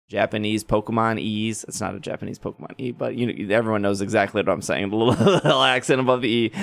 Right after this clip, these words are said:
So I, like, made sure I went to Google Maps and, like, made sure the typing and the lettering was right to name it. Wrote a, thought about the description.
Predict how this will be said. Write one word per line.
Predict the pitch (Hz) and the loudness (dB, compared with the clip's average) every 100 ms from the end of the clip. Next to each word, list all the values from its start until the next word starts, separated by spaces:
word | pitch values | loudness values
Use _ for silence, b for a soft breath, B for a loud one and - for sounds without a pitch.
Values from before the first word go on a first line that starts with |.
| 208 170 135 | -4 -6 0
So | 180 | 4
I, | 160 165 | 4 4
like, | 165 151 | 4 4
made | 139 156 | 4 2
sure | 147 160 | 4 4
I | 151 | 4
went | 147 | 4
to | 143 | 2
Google | 120 135 143 | 2 2 4
Maps | 131 127 135 139 - - | 4 4 2 0 -2 -2
and, | 123 113 | 0 2
like, | 101 - | 0 0
made | 110 107 107 110 | -6 0 2 2
sure | - 123 | 0 0
the | 117 | 0
typing | - 107 117 123 123 120 - - | 0 0 0 -2 -2 -4 -8 -4
and | 110 101 92 | -2 -2 -4
the | 101 95 | -2 0
lettering | 101 117 131 131 123 | 2 4 4 2 2
was | 123 113 | 0 2
right | 123 123 127 120 - | 2 4 2 0 -6
to | 104 | -6
name | 98 107 123 | -2 0 2
it. | 131 120 - | 0 0 -4
Wrote | 107 117 117 127 | -2 2 4 4
a, | 123 107 101 | 4 2 -4
thought | - 110 120 | 0 2 4
about | 123 127 | 2 0
the | 123 | -2
description. | 117 - 120 117 139 139 135 | -4 -2 -2 -2 -2 -2 -2